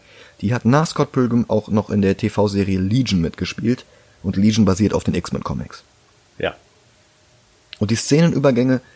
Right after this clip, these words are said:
Speaker 1: sind wieder perfekte Edgar Wright-Übergänge. Ständig huscht jemand mit einem zur Szene passenden Geräusch vor der Kamera her, was den Schnitt kaschiert.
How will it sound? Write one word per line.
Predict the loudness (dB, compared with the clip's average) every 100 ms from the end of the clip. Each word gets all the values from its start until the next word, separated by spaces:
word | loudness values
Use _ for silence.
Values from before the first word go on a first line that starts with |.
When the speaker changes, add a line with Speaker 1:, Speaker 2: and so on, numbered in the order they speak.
| -20 -4
Speaker 1:
sind | -2 0
wieder | 0 0
perfekte | 0 -2 -2 -4 -4 -2 -4
Edgar | -4 -4
Wright-Übergänge. | -4 -6 -8 -10 -8 -8 -6
Ständig | -2 -2 -2 0
huscht | -2 0 2
jemand | 2 4
mit | 0 2
einem | 0 0
zur | -2
Szene | -4 -2 0
passenden | 0 -2 0 0
Geräusch | 0 0 -2 -2
vor | -2
der | -2
Kamera | -2 -2 0 0
her, | 0 0 0
was | -2
den | -4
Schnitt | 0 -2 -2
kaschiert. | -10 -8 -10 -12